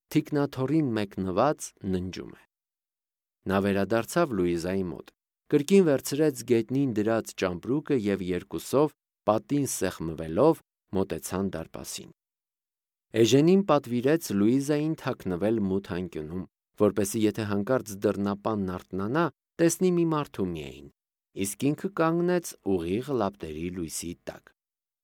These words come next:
«Բացեք», գոռաց նա հնչեղ կրծքային ձայնով, բախելով ապակյա դուռը։ Դռնապանը, ինչպես գուշակում էր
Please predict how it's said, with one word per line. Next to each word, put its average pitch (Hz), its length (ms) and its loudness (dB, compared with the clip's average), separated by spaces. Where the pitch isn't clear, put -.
«Բացեք», 127 880 2
գոռաց 98 440 2
նա 95 160 -2
հնչեղ 92 580 -2
կրծքային 101 600 -4
ձայնով, 95 540 0
բախելով 104 580 2
ապակյա 90 540 -4
դուռը։ - 360 -18
Դռնապանը, 123 720 4
ինչպես 110 480 -2
գուշակում 95 520 -4
էր 80 120 -10